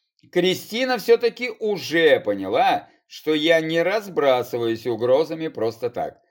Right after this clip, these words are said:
Поэтому, заткнув баронессу, продолжающую падать духом,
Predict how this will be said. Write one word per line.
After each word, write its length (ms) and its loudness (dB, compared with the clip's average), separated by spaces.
Поэтому, 720 0
заткнув 760 -4
баронессу, 600 0
продолжающую 1040 0
падать 380 -4
духом, 440 -6